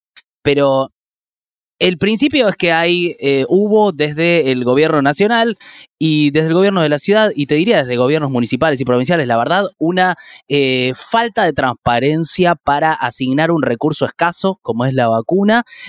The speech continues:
lo que, eh, terminó revelando que había unos tremendos privilegios a la hora de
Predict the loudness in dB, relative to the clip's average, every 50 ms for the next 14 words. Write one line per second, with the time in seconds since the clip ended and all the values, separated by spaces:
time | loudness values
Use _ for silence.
0 | -4 -2 0 0 0 0 0 2 2 2 2 0 -2 -4 -4 -4 -4 -2 -2 -4
1 | -2 -2 -2 -2 -2 0 0 2 2 2 2 2 2 2 2 2 0 0 0 0
2 | -2 -2 -2 -2 0 0 0 0 0 -2 -6 _ _ _ _ _ _ _ _ -4
3 | -2 0 0 -2 -2 -2 -2 0 0 0 0 0 -2 -4 -4 -6 -4 -4 -2 0
4 | 0 -2 -2 -2 -4 -6 -6 -4 -4 -4 -2 0 0 2 2 2 0 0 0 0
5 | 0 0 -2